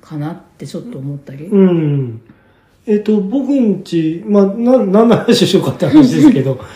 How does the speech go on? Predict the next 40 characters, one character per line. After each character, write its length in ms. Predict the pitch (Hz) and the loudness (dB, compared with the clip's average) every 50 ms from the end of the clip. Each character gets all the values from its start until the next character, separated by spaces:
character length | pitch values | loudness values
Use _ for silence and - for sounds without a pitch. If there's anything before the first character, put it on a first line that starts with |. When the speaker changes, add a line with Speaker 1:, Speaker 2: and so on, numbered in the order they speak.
| - - | -20 -20
Speaker 1:
<laughs> 240 | - - - - - | -20 -20 -16 -6 -2
Speaker 2:
あ 160 | 185 180 180 | 0 2 2
の、 440 | 180 185 185 185 180 175 175 175 - - - _ _ - | 2 2 2 2 2 2 0 -4 -8 -18 -20 _ _ -18
数 200 | - - - 247 254 262 269 269 269 | -12 -4 0 2 4 4 4 4 4
年 300 | 269 277 277 277 269 269 | 2 2 2 0 0 2
前 240 | 269 269 262 233 196 | 2 2 2 2 2
に、 480 | 165 160 165 160 156 147 135 123 117 - _ _ _ _ _ _ _ _ - | 2 0 -2 -2 -2 -2 -4 -4 -8 -12 _ _ _ _ _ _ _ _ -12
あ 100 | 165 156 | -8 -6
の、 420 | 156 156 151 151 147 147 147 147 143 | -6 -4 -4 -4 -4 -4 -6 -6 -8
セ 260 | 143 - - 208 208 | -10 -8 -2 0 0
ン 120 | 214 214 208 208 - | 0 0 -2 -6 -6
ト 140 | - 196 175 | -2 0 4
ラ 140 | 175 180 180 | 4 4 4
ル、 100 | 180 180 | 2 -2
い-、 1200 | 180 175 175 175 175 202 - - - - - 226 240 214 190 170 170 165 170 185 202 202 208 196 | -2 -2 -4 -4 -6 -8 -12 -14 -20 -20 -20 -14 -8 -6 -4 -4 -4 -4 -4 -6 -10 -10 -10 -8
あ 40 | 175 | -6
の、 480 | 156 156 156 151 151 160 196 - - - | -6 -4 -4 -4 -6 -6 -8 -12 -16 -12
な 120 | - 165 151 | -10 -8 -8
ん 100 | 131 - | -8 -8
だ、 60 | 139 135 131 - _ _ _ _ _ _ _ _ _ _ _ _ _ _ _ | -12 -16 -18 -20 _ _ _ _ _ _ _ _ _ _ _ _ _ _ _
え 60 | - 147 | -14 -12
っ 20 | |
と、 120 | - 147 | -10 -6
給 200 | 135 - 196 196 190 | -2 4 4 4 6
湯 100 | 202 190 | 4 2
シ 180 | - - 196 180 | 2 2 -2 -4
ス 140 | - - - | -4 -4 -8
テ 60 | 131 | -10
ム 220 | 120 120 127 131 | -10 -8 -10 -12
の 20 | 143 - _ | -14 -16 _
Speaker 1:
は 220 | - 240 226 220 | -10 -8 -6 -4
い。 600 | 208 208 208 - - 170 160 156 156 151 151 151 151 | -4 -6 -8 -10 -8 -6 -4 -2 -2 -2 -2 -2 -4
Speaker 2:
釜 300 | - - 180 196 196 196 | -2 0 2 2 4 4
が、 340 | 196 202 196 196 196 185 190 - 208 | 4 4 4 2 2 0 -4 -6 -10
あ 100 | 170 156 | -8 -6
の、 120 | 160 160 | -4 -4
い 80 | 160 156 | -4 0
か 140 | - 190 180 | 2 2 2
れ 120 | 180 180 180 | 2 2 -2
て、 480 | - - 190 175 151 135 117 117 - | -2 -2 -2 -2 -2 -2 -4 -8 -14